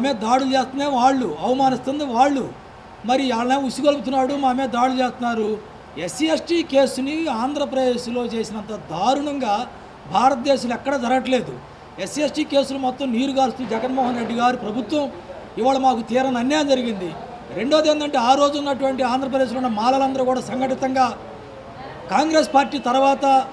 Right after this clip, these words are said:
రాజశేఖర రెడ్డి గారి పాలన వస్తుందని జగన్మోహన్ రెడ్డికి ఓట్లేస్తే రాష్ట్రంలో సుమారుగా నలభై ఐదు మంది మాలని హత్య చేసినటువంటి పార్టీ ఏకైక పార్టీ జగన్మోహన్ రెడ్డి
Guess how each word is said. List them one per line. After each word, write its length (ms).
రాజశేఖర 420
రెడ్డి 160
గారి 180
పాలన 220
వస్తుందని 380
జగన్మోహన్ 400
రెడ్డికి 280
ఓట్లేస్తే 460
రాష్ట్రంలో 440
సుమారుగా 480
నలభై 380
ఐదు 200
మంది 220
మాలని 400
హత్య 240
చేసినటువంటి 460
పార్టీ 280
ఏకైక 300
పార్టీ 260
జగన్మోహన్ 400
రెడ్డి 140